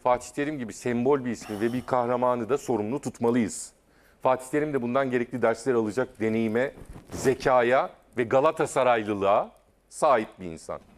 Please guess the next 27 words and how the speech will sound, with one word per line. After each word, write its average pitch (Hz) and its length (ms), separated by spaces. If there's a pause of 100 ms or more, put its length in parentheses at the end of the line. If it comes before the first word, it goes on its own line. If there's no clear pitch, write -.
(840)
Gelinen 240 400
noktada 170 360
ise 170 300
çok 160 140
enteresan 131 520
bir 113 60
seçime 120 360
doğru 113 200
gidiyoruz. 143 580 (360)
İki 147 220
aday, 123 240
iki 135 160
aday, 117 220
iki 135 160
aday 131 240
dedik. 135 420
Adaylardan 123 720
biri 113 300 (1120)
başka 147 500
bir 139 320 (160)
üçüncü 127 340
adayla 143 400
birleşti. 143 580 (280)
Ertelemeler, 139 600
ertelemeler, 127 560
seçim 139 360
iptali 147 540